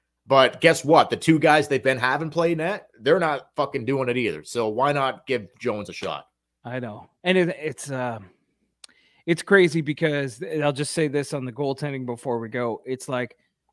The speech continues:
Speaker 2: Samsonov and Wall. I like Wall, and I think Wall has a lot of upside, but
Speaker 1: Of course.
Speaker 2: just talking today,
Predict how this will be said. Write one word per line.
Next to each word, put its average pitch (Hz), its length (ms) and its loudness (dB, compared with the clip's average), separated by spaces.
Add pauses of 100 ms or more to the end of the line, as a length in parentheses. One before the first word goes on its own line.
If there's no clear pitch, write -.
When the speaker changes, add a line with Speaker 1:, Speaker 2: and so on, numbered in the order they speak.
(920)
Speaker 2:
Samsonov 190 600 2
and 165 140 0
Wall. 156 380 4
I 175 120 6
like 196 320 4
Wall, 139 280 0
and 143 120 -2
I 151 60 -2
think 151 220 -4
Wall 143 180 0
has 131 180 -8
a 131 40 -12
lot 123 160 -4
of 117 60 -2
upside, 110 320 -8
but 139 140 2 (100)
Speaker 1:
Of 202 160 -4
course. - 400 -2 (200)
Speaker 2:
just - 340 2 (600)
talking 196 420 4
today, 127 600 -2